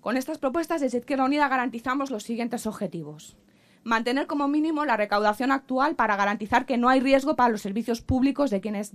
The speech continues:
residimos en Velilla de San Antonio. Garantizar que la inmensa mayoría de los propietarios de viviendas y comercios de Velilla no se verán afectados por un aumento neto del impuesto,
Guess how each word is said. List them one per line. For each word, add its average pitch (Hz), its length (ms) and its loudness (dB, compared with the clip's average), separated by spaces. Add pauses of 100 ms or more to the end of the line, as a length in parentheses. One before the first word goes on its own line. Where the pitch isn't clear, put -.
residimos 226 500 -4
en 233 100 -2
Velilla 220 160 0
de 220 60 0
San 226 140 -4
Antonio. 202 460 -4 (640)
Garantizar 220 640 2
que 262 100 0
la 220 100 2
inmensa 254 360 0
mayoría 247 320 4
de 214 80 4
los 202 100 -2
propietarios 214 540 -2
de 240 80 -2
viviendas 220 500 -2
y 208 120 -10
comercios 240 440 0
de 262 100 4
Velilla 254 460 2
no 240 340 2
se 220 200 2
verán 233 240 4
afectados 254 520 2
por 202 160 -2
un 226 120 -2
aumento 247 400 -2
neto 240 240 -4
del 240 120 -2
impuesto, 196 540 -4